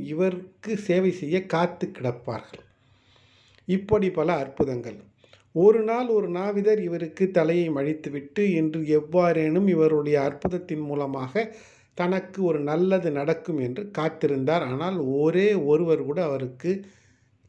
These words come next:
தொழிலுக்காக வரவில்லை. ஆகையினால் வருத்தப்பட்டு அவர் கிளம்பும் நேரத்திலே எங்கிருந்தோ வந்து காற்றில் வந்த பணமானது காலடியில் வந்து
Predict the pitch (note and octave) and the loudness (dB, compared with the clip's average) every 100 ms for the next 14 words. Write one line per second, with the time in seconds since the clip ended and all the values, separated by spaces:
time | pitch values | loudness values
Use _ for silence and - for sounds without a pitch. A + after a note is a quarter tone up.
0 | - F#3 F#3+ F3 D3+ - B2 - D#3 C3+ | 0 4 6 4 0 -2 -4 -2 -4 0
1 | C3+ C3+ C3 C#3 C3+ - C#3 D#3+ D3+ C3 | 0 -2 -2 -2 -4 -6 -2 -2 -2 -4
2 | D3+ F#3 C#3 E3+ G3+ G3+ G3+ E3+ B2+ - | -4 -2 0 0 0 0 -2 -2 -6 -2
3 | G3 E3 C#3 C3+ - F3+ F#3 D#3 B2+ C3 | 0 0 0 -2 -2 0 0 -2 -2 -2
4 | D#3+ D#3 - C#3 G#3+ G#3 - - _ _ | 0 -2 -4 -2 -2 -4 -16 -20 _ _
5 | D#3+ G3+ A#3+ A3 G#3+ G3+ G3 G#3 A3+ A3 | 2 2 2 0 0 0 4 6 6 6
6 | F3 F3+ F#3+ G#3 - E3+ F3+ F#3+ - F#3 | 2 -2 -4 -6 -2 0 0 -2 -4 -2
7 | D#3+ D3+ D#3 E3 F#3+ C#3 A2+ - _ _ | 0 0 0 2 2 0 -4 -14 _ _
8 | _ D#3 D3+ G3 F#3+ D3+ C#3+ C#3 G3 G3+ | _ -6 -2 -2 -2 -4 -6 -6 -8 -10
9 | - E3 D#3+ G3 G3 D3+ C#3+ C3+ C3+ C#3+ | -6 -2 2 2 0 -2 -4 -6 -6 -8
10 | D#3+ A3 - | -8 -8 -10